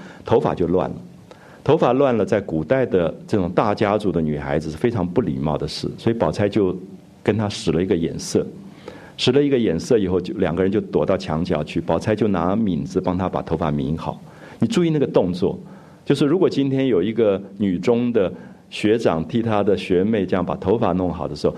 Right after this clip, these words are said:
她其实是疼爱这个学妹。那这个时候你看到宝玉在旁边看说：“哇，真棒。”说这个宝钗在帮黛玉把头发一丝一丝弄好，那个就叫体贴了。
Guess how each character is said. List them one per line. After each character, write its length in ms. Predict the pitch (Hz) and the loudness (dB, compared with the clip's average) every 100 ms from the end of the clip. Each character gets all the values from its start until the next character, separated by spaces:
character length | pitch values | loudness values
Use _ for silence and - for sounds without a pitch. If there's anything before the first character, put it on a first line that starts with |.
| - | -4
她 100 | - | -4
其 140 | 185 151 | 0 0
实 120 | 143 | 0
是 240 | 135 131 120 - | 0 0 -2 -4
疼 220 | 104 87 | -2 0
爱 200 | 113 92 | 0 0
这 140 | - | 0
个 180 | 78 73 - | -2 -2 -4
学 160 | - | -4
妹。 240 | 67 73 - - - - - | -2 -2 -4 -12 -20 -10 0
那 60 | 139 | 2
这 100 | 208 | 4
个 80 | 156 | 4
时 60 | |
候 80 | 143 | 4
你 100 | 104 | 2
看 200 | 92 135 | 0 0
到 80 | 113 | 0
宝 180 | - 87 | 0 0
玉 80 | |
在 100 | 139 | 2
旁 200 | 123 95 | 0 0
边 100 | 101 | -2
看 180 | 101 107 | -2 -2
说 120 | 98 98 | -2 -4
：“哇， 180 | - - - - | -8 -14 -16 -6
真 180 | - 101 | -2 0
棒。” 220 | 110 92 - - - - - | 0 -2 -2 -8 -16 -16 -18
说 140 | - 110 | 0 2
这 160 | 110 | 4
个 240 | 110 101 92 - - - - | 4 4 2 -4 -12 -18 0
宝 160 | 98 | 0
钗 160 | 85 120 | 2 2
在 140 | 107 | 2
帮 280 | 104 113 113 120 - | 2 2 2 0 0
黛 160 | 120 | 2
玉 140 | 107 95 | 2 0
把 100 | 73 | -2
头 180 | 78 | -2
发 200 | 92 85 85 - | -2 0 -2 -2
一 40 | |
丝 280 | 135 - 117 | -4 -2 -2
一 40 | 117 | 0
丝 160 | 113 | 0
弄 200 | 101 90 | 0 0
好， 260 | - - - - - | -2 -8 -10 -8 0
那 120 | 143 | 0
个 60 | |
就 120 | 135 131 | 2 2
叫 140 | 113 | 2
体 280 | - - 73 | 0 -6 -10
贴 240 | - 101 101 | -4 0 2
了。 160 | 87 | 0